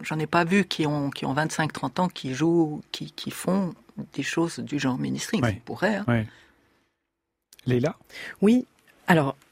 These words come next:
Speaker 3: vous, vous êtes évidemment musicienne. Est-ce que, justement, vous auriez voulu, dans votre enfance, euh,
Speaker 1: Ah,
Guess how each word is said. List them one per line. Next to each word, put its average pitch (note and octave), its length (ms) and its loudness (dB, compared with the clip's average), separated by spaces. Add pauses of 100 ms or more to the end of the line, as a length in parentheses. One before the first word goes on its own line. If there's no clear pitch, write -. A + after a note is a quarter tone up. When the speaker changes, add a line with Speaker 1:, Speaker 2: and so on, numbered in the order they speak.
(100)
Speaker 3:
vous, F3+ 200 4
vous F#3+ 220 2
êtes - 320 -2
évidemment C3+ 400 4
musicienne. C3+ 500 4
Est-ce G#3+ 140 6
que, C#4+ 100 4
justement, A3+ 360 6
vous F3 200 4
auriez F3 220 6
voulu, D#3+ 500 6
dans E3 140 4
votre D3+ 260 0
enfance, F3+ 400 2
euh, D#3+ 160 4
Speaker 1:
Ah, D3+ 280 0